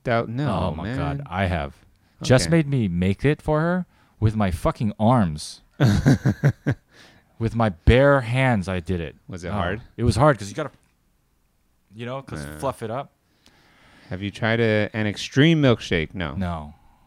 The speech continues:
Speaker 2: I don't even do regular
Speaker 1: Have you tried
Speaker 2: ones.
Speaker 1: a sushi burger?
Speaker 2: No.
Speaker 1: Nope.
Speaker 2: I'm Asian, and I find that offensive.
Speaker 1: Have you tried a folded breakfast quesadilla?
Speaker 2: That's what I'm
Speaker 1: That's
Speaker 2: talking
Speaker 1: what you
Speaker 2: about.
Speaker 1: wanna
Speaker 2: That's,
Speaker 1: do.
Speaker 2: I wanna do something like that. No.
Speaker 1: No.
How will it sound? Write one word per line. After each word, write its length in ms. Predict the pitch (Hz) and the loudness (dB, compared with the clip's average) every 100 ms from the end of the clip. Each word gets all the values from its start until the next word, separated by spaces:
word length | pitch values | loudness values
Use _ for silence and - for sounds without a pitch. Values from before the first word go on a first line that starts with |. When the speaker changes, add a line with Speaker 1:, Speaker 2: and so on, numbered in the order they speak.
| - _ _ - _ _ - | -20 _ _ -20 _ _ -6
Speaker 2:
I 80 | 107 | -2
don't 100 | 95 | 0
even 140 | 87 | -2
do 80 | 87 | -4
regular 200 | 85 95 | -4 -2
Speaker 1:
Have 80 | 95 | -2
you 80 | 104 | 0
tried 220 | 90 107 | 2 4
Speaker 2:
ones. 220 | 104 - | 4 0
Speaker 1:
a 40 | 131 | -4
sushi 200 | - 98 | -2 0
burger? 440 | 98 92 85 76 87 | 0 2 -2 -4 -6
Speaker 2:
No. 220 | 87 85 | -4 -4
Speaker 1:
Nope. 360 | 80 85 101 - _ - _ _ _ - | -2 -4 -2 -10 _ -20 _ _ _ -18
Speaker 2:
I'm 80 | 78 | -10
Asian, 420 | 90 87 85 82 | -8 -8 -8 -8
and 80 | 82 | -10
I 40 | |
find 260 | - 90 90 | -12 -12 -10
that 140 | 87 | -10
offensive. 440 | 82 90 85 87 80 _ _ _ | -12 -12 -12 -14 -20 _ _ _
Speaker 1:
Have 180 | 107 104 | -4 2
you 140 | 113 | 2
tried 560 | 110 - 113 117 123 120 | 2 4 6 8 6 4
a 180 | 107 107 | 2 0
folded 460 | - 110 113 113 | 0 0 2 0
breakfast 440 | 101 104 - 107 - | 2 0 0 -6 -4
quesadilla? 680 | 110 - 98 92 87 80 90 | -6 -4 -2 0 0 -2 -6
Speaker 2:
That's 260 | 95 104 | -6 -4
what 100 | 110 | -4
I'm 100 | 143 | -2
Speaker 1:
That's 120 | 156 110 | -4 0
Speaker 2:
talking 320 | 180 185 208 | 2 4 4
Speaker 1:
what 80 | 202 | 4
you 80 | 175 | 6
Speaker 2:
about. 140 | 165 | 6
Speaker 1:
wanna 120 | 156 | 4
Speaker 2:
That's, 300 | - 120 127 | 4 6 6
Speaker 1:
do. 80 | 107 | 4
Speaker 2:
I 80 | 107 | 2
wanna 260 | 151 175 139 | -2 -4 -4
do 100 | 151 | -6
something 380 | 156 123 131 | -6 -6 -6
like 240 | 135 151 151 | -4 -2 0
that. 480 | 175 190 185 110 - - _ | 0 2 2 0 -8 -20 _
No. 280 | 104 95 80 - _ | -8 -6 -8 -14 _
Speaker 1:
No. 380 | 98 92 85 | 0 2 0